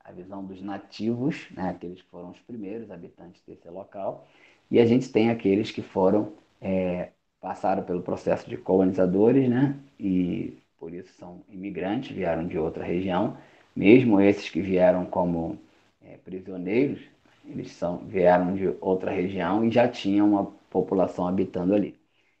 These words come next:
E quando foi passando o tempo, essas outras situações também fizeram com que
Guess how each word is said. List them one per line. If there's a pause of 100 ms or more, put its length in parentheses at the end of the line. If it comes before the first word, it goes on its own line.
(100)
E
quando (1040)
foi
passando
o
tempo,
essas
outras
situações
também
fizeram
com
que